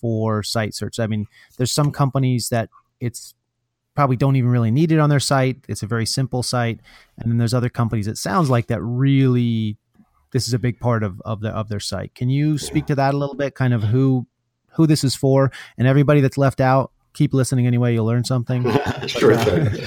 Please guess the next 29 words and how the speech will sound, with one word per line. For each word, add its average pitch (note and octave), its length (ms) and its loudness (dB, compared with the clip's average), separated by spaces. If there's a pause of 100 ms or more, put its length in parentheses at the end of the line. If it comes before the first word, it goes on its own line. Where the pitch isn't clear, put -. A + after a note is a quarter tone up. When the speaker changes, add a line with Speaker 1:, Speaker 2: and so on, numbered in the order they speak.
(360)
Speaker 2:
Well, G3 180 6
you, G3 100 8
you F#3 120 4
know, D#3 100 8
it's C#3 120 4
interesting D3+ 340 2
ab-, G#2 120 -2
about G2+ 360 0
that. E2+ 200 -4
So G#2 200 4
we A#2 360 2
had B2 340 2
a, E2+ 580 0
uh, D2+ 460 -6 (180)
kind A2+ 200 0
of F#2 80 -2
a E2 40 0
point A2+ 280 2
of E2 100 2
view F2 220 0
coming E2 340 -2
in D#2 480 0
and D#2+ 240 -6
when E2+ 140 0
we D#2+ 80 -2
started E2 260 0
building D#2+ 260 0
the C#2+ 80 -2
products D2 560 -2